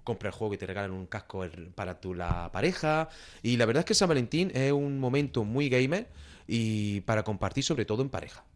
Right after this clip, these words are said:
Yo, por ejemplo, con, con Esther, con la jefa, pues llega San Valentín, aparte de los regalillos, que yo le regalo cosas y ella nunca me regala nada. Dice, "No, es que, ¿para qué te voy a regalar nada si no estoy de mal?". Pero, oye, ¿pero qué pasa? <laughs> No, no, no, no, fuera broma, fuera broma.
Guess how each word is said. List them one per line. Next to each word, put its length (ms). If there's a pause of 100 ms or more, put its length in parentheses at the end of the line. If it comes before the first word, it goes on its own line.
(160)
Yo, 380
por 100
ejemplo, 280
con, 580
con 160
Esther, 260
con 120
la 60
jefa, 320
pues 180
llega 180
San 160
Valentín, 380 (420)
aparte 280
de 60
los 140
regalillos, 460 (400)
que 400
yo 100
le 100
regalo 260
cosas 160
y 40
ella 120
nunca 180
me 60
regala 280
nada. 160 (200)
Dice, 160
"No, 100
es 40
que, 300
¿para 120
qué 60
te 80
voy 80
a 40
regalar 280
nada 180
si 180
no 100
estoy 400
de 80
mal?". 260
Pero, 260
oye, 180
¿pero 120
qué 120
pasa? 340
<laughs> 1000
No, 200
no, 140
no, 120
no, 100
fuera 180
broma, 160
fuera 180
broma. 280